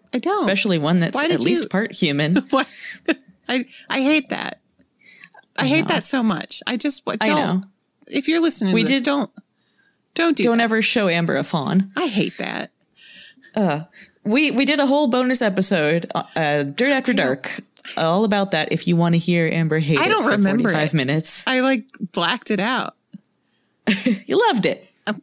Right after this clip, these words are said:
Speaker 2: Um, this is from a twenty seventeen piece on Nautilus titled, "Why Are So Many Monsters Hybrids?"
Speaker 1: Ugh,
Speaker 2: I actually thought
Speaker 1: Nautilus
Speaker 2: this
Speaker 1: is
Speaker 2: was really interesting.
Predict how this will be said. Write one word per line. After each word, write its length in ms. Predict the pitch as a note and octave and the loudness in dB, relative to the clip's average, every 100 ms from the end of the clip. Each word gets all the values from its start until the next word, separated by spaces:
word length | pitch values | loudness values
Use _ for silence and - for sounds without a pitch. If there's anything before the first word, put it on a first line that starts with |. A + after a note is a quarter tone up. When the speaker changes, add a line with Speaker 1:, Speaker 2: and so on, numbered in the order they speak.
| _ - | _ -6
Speaker 2:
Um, 360 | A3 A3 G#3+ G3 - | -2 0 -2 -6 -6
this 340 | A3 C#4 D#4+ - | 0 2 2 2
is 380 | F#3 E3 F3 | 2 2 2
from 220 | - E3+ D3+ | 0 -2 0
a 140 | E3 | -2
twenty 300 | - F#3 F#3 | 0 0 0
seventeen 520 | F3+ E3 E3 D#3+ D#3 | 0 -2 -2 -2 -2
piece 280 | D3+ C#3 - | -2 -2 -2
on 200 | C#3+ C#3+ | -4 -2
Nautilus 600 | G3+ D4 A#3 E3 G3 - - - - | 0 0 0 0 0 -4 -10 -20 -14
titled, 440 | - G#3 G3+ G3 - _ _ - | -4 0 0 -2 -6 _ _ 0
"Why 180 | B4+ A3 | 2 2
Are 120 | E3+ | 2
So 200 | - D#3+ | 2 0
Many 240 | D3+ D3 | 0 -2
Monsters 480 | D3+ C#3 - C#3+ B2+ | -2 -2 -2 -2 -2
Hybrids?" 680 | F3 E3 E3 G3+ C#4 - - - G#3 | -2 -2 0 -2 -2 -4 -4 -8 -6
Speaker 1:
Ugh, 120 | F#3 - - - | -6 -8 -12 -4
Speaker 2:
I 40 | |
actually 240 | G#3 G#3 G#3 | -2 -2 -2
thought 120 | F3+ | -2
Speaker 1:
Nautilus 60 | E3 | -2
Speaker 2:
this 80 | |
Speaker 1:
is 40 | D3 | -4
Speaker 2:
was 120 | B2+ | -4
really 180 | C3+ - | -4 -4
interesting. 480 | C#3+ C3 C3+ C#3 | -6 -8 -8 -10